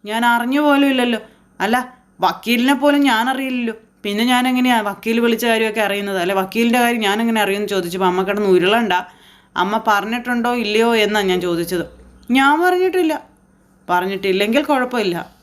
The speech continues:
പിന്നെ ഒരിക്കലും അമ്മ പറഞ്ഞിട്ടുണ്ടെന്ന് ഞാൻ അറിയരുതെന്നും പറഞ്ഞുകൊണ്ട് സുമിത്ര ഭയങ്കരമായിട്ട് അങ്ങ് ദേഷ്യം അങ്ങ് പെടാ-, പെട്ടങ്ങിരിക്കുക. അപ്പം സുമിത്രയുടെ ഈ സംസാരത്തിന് മുന്നിൽ തീർന്നു മക്കളെ, തീർന്നു.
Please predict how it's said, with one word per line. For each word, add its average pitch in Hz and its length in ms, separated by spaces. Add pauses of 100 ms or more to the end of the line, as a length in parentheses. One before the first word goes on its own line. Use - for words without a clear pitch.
(260)
പിന്നെ 202 380
ഒരിക്കലും 220 460
അമ്മ 196 340
പറഞ്ഞിട്ടുണ്ടെന്ന് 202 640
ഞാൻ 196 340
അറിയരുതെന്നും 190 720
പറഞ്ഞുകൊണ്ട് 185 360
സുമിത്ര 180 340
ഭയങ്കരമായിട്ട് 185 680
അങ്ങ് 196 220
ദേഷ്യം 175 420
അങ്ങ് 196 140
പെടാ-, 170 420
പെട്ടങ്ങിരിക്കുക. 180 640 (540)
അപ്പം 214 160
സുമിത്രയുടെ 202 440
ഈ 208 60
സംസാരത്തിന് 196 600
മുന്നിൽ 190 380 (640)
തീർന്നു 180 300
മക്കളെ, 190 760
തീർന്നു. 185 420